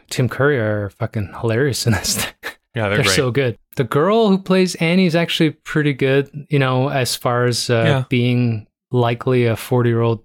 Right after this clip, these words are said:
Speaker 1: disguised as a nine-year-old. I mean, she's doing, like,
Speaker 2: She's literally
Speaker 1: backflips.
Speaker 2: ten years old. She's literally ten years old in this movie.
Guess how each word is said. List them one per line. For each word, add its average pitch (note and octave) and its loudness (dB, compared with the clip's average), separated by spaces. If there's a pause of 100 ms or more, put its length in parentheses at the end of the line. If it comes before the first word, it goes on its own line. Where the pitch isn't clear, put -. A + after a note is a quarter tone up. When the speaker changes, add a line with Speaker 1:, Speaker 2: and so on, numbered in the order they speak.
Speaker 1:
disguised A2 -4
as A2+ -2
a A2 -2 (480)
nine-year-old. A#2+ 0
I - 4
mean, C#3 2
she's E3+ 0
doing, F#3 2
like, A#2 -2
Speaker 2:
She's B2+ 0
literally F3 4
Speaker 1:
backflips. - -2
Speaker 2:
ten B2 0
years A2 0
old. E2+ 0
She's A#2+ 0
literally D3+ -2
ten A2+ -2
years G2 0
old F2 0
in E2 -2
this E2+ -6
movie. E2 -4